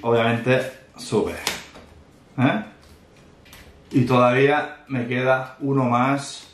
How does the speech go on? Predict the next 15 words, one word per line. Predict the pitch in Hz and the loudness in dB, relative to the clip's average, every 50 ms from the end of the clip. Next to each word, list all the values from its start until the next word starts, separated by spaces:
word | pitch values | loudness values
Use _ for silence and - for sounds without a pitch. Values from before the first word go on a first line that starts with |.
| _ _ - - - - - - _ - - - | _ _ -20 -20 -20 -20 -20 -20 _ -10 -2 2
para | 131 143 139 135 | 2 2 2 2
subir, | 135 - 151 151 143 147 156 151 160 156 151 | 0 0 2 4 4 4 4 4 2 0 0
que | 147 135 - | -2 -2 -2
creo | 147 131 131 127 | 0 0 0 2
yo | 127 135 131 131 | 2 0 0 0
que | - 123 120 | -2 -2 0
no | 117 120 123 127 127 127 123 | 0 2 0 2 2 2 0
haría | 113 113 120 123 127 120 120 | 0 2 0 0 0 0 -2
falta | - - 117 113 117 113 113 - 135 135 143 156 151 135 - | -2 0 0 0 2 0 -2 -2 0 0 0 -2 -4 -6 -8
porque | 123 113 110 - 117 - 156 | -8 -8 -6 -4 -2 -2 -2
es | - - | -2 -4
súper, | - - 135 120 - 123 113 107 | -4 -4 -4 -2 2 2 2 2
súper | - - - 139 123 120 110 101 | 2 0 -2 -2 0 0 -2 -4
al-, | 87 95 - - - - - - | -4 -6 -8 -8 -10 -12 -12 -8
alto, | - 104 104 104 104 - - - - | -6 -6 -6 -6 -8 -12 -18 -20 -20